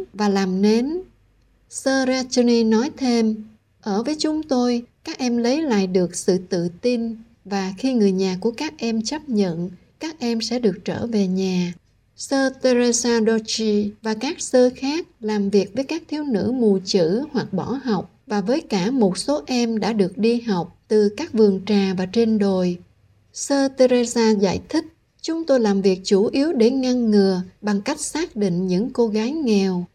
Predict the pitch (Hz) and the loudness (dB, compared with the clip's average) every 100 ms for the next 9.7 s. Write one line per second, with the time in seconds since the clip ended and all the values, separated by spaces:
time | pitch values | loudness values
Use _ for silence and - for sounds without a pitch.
0 | - - 254 254 233 220 - - 233 233 | -16 -6 -4 -2 -2 -4 -4 -4 -2 -4
1 | 226 240 240 220 180 - _ 214 208 - | 2 2 2 -2 -4 -4 _ -6 -6 -6
2 | 190 185 180 240 277 349 190 - 180 185 | -4 -2 -2 -2 -4 -4 -6 -4 -4 -2
3 | 202 175 175 - _ - 226 226 220 196 | -2 -4 -6 -14 _ -8 -6 -4 -4 -4
4 | 254 247 208 196 196 190 180 165 - - | -2 2 2 2 0 -2 2 2 0 -2
5 | 220 214 202 196 175 165 202 233 233 202 | -4 -4 -2 -2 -2 -2 0 0 2 0
6 | 165 175 196 220 214 208 190 180 208 294 | 0 -2 2 2 2 2 2 2 0 -2
7 | - _ _ _ - 220 226 208 190 190 | -6 _ _ _ -4 0 2 2 2 0
8 | - 247 240 240 269 208 247 202 190 220 | -2 0 0 0 0 2 0 -2 -2 2
9 | 240 233 214 196 190 180 | 2 2 2 2 2 0